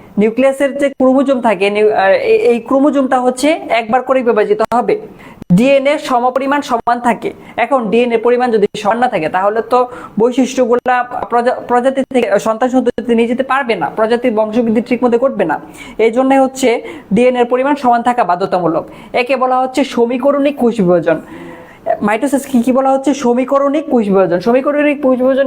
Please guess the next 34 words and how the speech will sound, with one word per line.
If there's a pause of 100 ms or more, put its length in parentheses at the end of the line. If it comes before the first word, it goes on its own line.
কেন
বলছি? (640)
গত
ক্লাসে
আমি
বলেছিলাম (540)
টু
এন (120)
থেকে
হচ্ছে (400)
ফোর
এন (100)
হচ্ছে, (760)
ফোর
এন
থেকে (300)
এইট
এন (100)
হচ্ছে, (580)
এইট
এন
থেকে
সিক্সটিন
এন
হচ্ছে, (1040)
থার্টি
টু (120)
এন (100)
হচ্ছে। (640)
এইভাবে
একটা (100)
সমীকরণ
মেনে
চলছে,